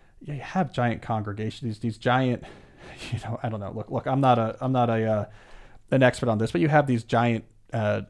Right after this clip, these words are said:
whatever the word is, sanctuaries, or where, where you actually have your services, where it's probably not so hard to actually, uh, sit at a, a great distance from someone, but still be there and be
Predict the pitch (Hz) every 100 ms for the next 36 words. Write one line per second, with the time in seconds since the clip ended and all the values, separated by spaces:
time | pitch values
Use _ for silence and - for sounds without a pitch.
0 | - _ - 117 110 110 110 107 - 123
1 | 117 123 113 110 107 104 117 117 127 135
2 | 135 131 - 127 117 131 127 123 110 -
3 | 120 135 - 92 - 82 85 - - _
4 | _ _ - - - 135 117 110 113 -
5 | 110 104 113 110 101 - - 107 110 -
6 | 104 101 104 - - - - 104 104 -
7 | - - - - 113 110 117 127 123 131
8 | - 143 - 117 113 - 110 113 - -
9 | 127 120 127 127 123 135 139 - - 123
10 | 123 120 117 -